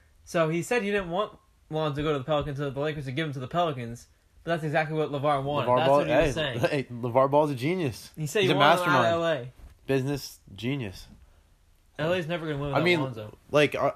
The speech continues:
Speaker 2: obviously, LeVar Ball's probably sad that Lonzo's out of L A, the biggest market or whatever in the N B A, but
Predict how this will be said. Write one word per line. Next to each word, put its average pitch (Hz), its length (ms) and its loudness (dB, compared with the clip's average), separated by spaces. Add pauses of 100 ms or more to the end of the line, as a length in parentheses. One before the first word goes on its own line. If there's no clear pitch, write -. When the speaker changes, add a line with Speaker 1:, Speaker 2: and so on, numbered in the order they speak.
Speaker 2:
obviously, 165 580 2 (140)
LeVar 131 240 2
Ball's 131 180 4
probably 113 220 -2
sad 120 240 0
that 120 60 -2
Lonzo's 110 280 -4
out 110 140 2
of 95 80 0
L 104 160 0
A, 107 160 0
the 104 80 -4
biggest 98 280 -4
market 107 280 -4
or 113 60 0
whatever 110 200 0
in 104 80 -6
the 104 80 -4
N 104 120 -2
B 104 100 -2
A, 110 160 0
but 104 260 -4